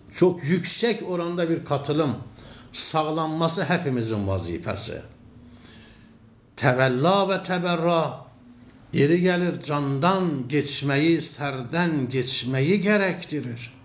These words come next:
Mutevekkil Abbasi, tevella ve teberra, Allah için Allah'ın sevdiklerini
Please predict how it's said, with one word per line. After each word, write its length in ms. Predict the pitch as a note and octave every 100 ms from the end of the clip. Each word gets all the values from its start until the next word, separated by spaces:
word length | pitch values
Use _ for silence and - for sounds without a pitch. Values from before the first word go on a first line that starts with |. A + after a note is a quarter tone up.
| - - - - - - - - - - -
Mutevekkil 880 | B2 C#3+ B2+ C3 - - F#3+ F#3+ D#3
Abbasi, 960 | C3 C#3+ D3 C#3+ - F#3 G#3 F3+ - - - - - - - - - - - - - - - - - - - - - -
tevella 640 | C3+ B2 B2 B2 C#3+ C3+
ve 120 | C3
teberra, 540 | C3+ B2 B2+ B2+ B2+
Allah 540 | C3+ A#2+ C3+ C3 D3+ C#3
için 240 | C3 D3
Allah'ın 480 | C3 C3 C3 B2 C#3
sevdiklerini 960 | B2+ B2+ A#2+ A2+ A#2+ B2+ B2 B2 C#3